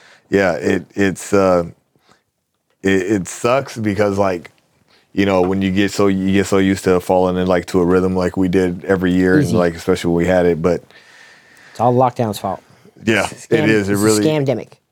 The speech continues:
Speaker 1: Well,
Speaker 2: Scamdemic.
Speaker 1: it's that and, uh, probation for me and all that kind of
Speaker 2: Yeah,
Speaker 1: stuff.
Speaker 2: yeah.
Speaker 1: It really fell. We really fell out of rhythm and all that kind of
Speaker 2: Yeah,
Speaker 1: stuff
Speaker 2: yeah,
Speaker 1: like
Speaker 2: yeah.
Speaker 1: that. But it's all right though. We're, we're back when we can be.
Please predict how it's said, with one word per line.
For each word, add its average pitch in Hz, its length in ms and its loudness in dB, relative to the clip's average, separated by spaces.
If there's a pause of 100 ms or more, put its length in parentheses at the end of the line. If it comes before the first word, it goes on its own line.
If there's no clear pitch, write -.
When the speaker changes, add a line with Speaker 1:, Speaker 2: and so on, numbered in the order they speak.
(280)
Speaker 1:
Well, 135 320 2
Speaker 2:
Scamdemic. 131 160 -2
Speaker 1:
it's 117 140 -2
that 104 380 0
and, 98 360 -2
uh, 90 340 2
probation 95 540 0
for 85 140 -10
me 92 180 -2
and 87 100 0
all 87 120 2
that 87 100 0
kind 92 120 -2
of 90 80 -2
Speaker 2:
Yeah, - 20 -12
Speaker 1:
stuff. 90 140 -2
Speaker 2:
yeah. 95 60 0
Speaker 1:
It 95 140 0
really 101 280 2
fell. 98 360 -2
We 107 120 4
really 95 260 2
fell 90 200 0
out 87 180 2
of 85 80 -2
rhythm 85 300 -2
and 82 100 -6
all 80 120 -2
that 80 140 -6
kind 78 140 -6
of 78 60 -8
Speaker 2:
Yeah, 82 60 -6
Speaker 1:
stuff 80 120 -2
Speaker 2:
yeah, 85 40 -2
Speaker 1:
like 80 140 -2
Speaker 2:
yeah. 90 80 2
Speaker 1:
that. - 40 0
But 117 120 2
it's 113 120 -2
all 120 60 2
right 101 180 0
though. 101 120 0
We're, 104 160 2
we're 110 220 0
back 117 260 0
when 117 120 2
we 110 120 2
can 104 280 0
be. 90 240 -2